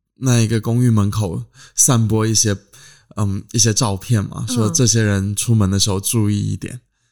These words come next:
Speaker 2: 啊，这就是另类的恐吓方式就对了。
Speaker 1: 就是恐吓啦。
Speaker 2: 天哪。
Speaker 1: 我就觉得他们应该是有欠钱啊，
Speaker 2: 嗯。
Speaker 1: 或者怎么样。
Speaker 2: 而且黑吃黑。
Speaker 1: 嗯，这些我觉得都有可能，反正只要我们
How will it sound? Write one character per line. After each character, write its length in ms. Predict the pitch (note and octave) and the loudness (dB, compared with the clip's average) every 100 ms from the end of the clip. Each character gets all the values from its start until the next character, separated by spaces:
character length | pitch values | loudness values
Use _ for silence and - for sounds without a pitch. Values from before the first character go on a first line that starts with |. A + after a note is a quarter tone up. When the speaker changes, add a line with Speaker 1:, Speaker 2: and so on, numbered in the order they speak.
| _ - | _ -8
Speaker 2:
啊， 920 | B3+ C#4+ F4+ G4 G4 F4+ E4 D#4 D4+ C#4+ | -6 -6 -8 -10 -10 -12 -12 -12 -14 -10
这 180 | G4+ | -8
就 80 | F#4 | -8
是 300 | F4+ F4+ - | -10 -14 -14
另 180 | D#4+ D4+ | -12 -10
类 120 | E4 | -8
的 80 | B3+ | -8
恐 220 | A#3 G3 | -8 -8
吓 160 | A#3 A3+ | -8 -10
方 260 | - G#3 A3 | -12 -10 -8
式 180 | - | -8
就 140 | G#3 G3 | -8 -12
对 160 | F3+ | -10
了。 200 | C#3+ F#2+ | -10 -8
Speaker 1:
就 180 | D2+ C3 | 0 2
是 180 | A#2+ A#2+ | 2 0
恐 380 | - G2 G2+ - | -2 -4 -4 -2
吓 220 | G2 A2+ - | 0 0 -2
啦。 240 | - B2+ - - - | -8 -10 -12 -20 -20
Speaker 2:
天 300 | - B3+ B3+ | -12 -10 -8
哪。 240 | C4 A3+ F3 | -6 -6 0
Speaker 1:
我 140 | G#2+ | 2
就 60 | A#2+ | 2
觉 160 | A#2 | 2
得 100 | A2 | 0
他 160 | G#2+ A#2 | 0 0
们 160 | A2 G#2+ | 0 -2
应 100 | G#2+ | -2
该 200 | A2 G#2+ | -2 -2
是 360 | - A2+ G2+ | 0 0 2
有 220 | G2+ - | 0 -2
欠 340 | - - A2+ G2 | 0 2 2 2
钱 400 | - G#2 F#2+ G2 | 0 0 -2 -2
啊， 160 | G2 | -4
Speaker 2:
嗯。 60 | G2 | -2
Speaker 1:
或 180 | A2+ F#2+ | 0 2
者 80 | F#2+ | 0
怎 200 | - - | -2 -6
么 160 | - | -8
样。 200 | E2+ F2+ A#2 | -8 -8 -8
Speaker 2:
而 60 | |
且 100 | G#3 | -10
黑 140 | G#3 G#3+ | -10 -8
吃 200 | - F3 | -6 -8
黑。 260 | E3 D#3+ D#3 _ _ _ - | -10 -14 -18 _ _ _ -8
Speaker 1:
嗯， 200 | - A#2 _ | -6 -6 _
这 160 | - B2+ | -4 0
些 160 | A2+ A2+ G#2+ A2 A2+ B2 C#3+ - | 2 2 0 -2 -4 -6 -10 -10
我 160 | G#2+ | -8
觉 80 | G#2+ | -4
得 80 | A2 | -2
都 140 | A#2 | 0
有 100 | A2 | -2
可 180 | A2 G#2+ | -2 -4
能， 120 | G2+ | -2
反 180 | G#2+ G2+ | -2 -2
正 100 | B2 | 0
只 140 | A#2 | 0
要 100 | A2 | -2
我 120 | A#2 G#2 | -2 -2
们 180 | G2+ | -4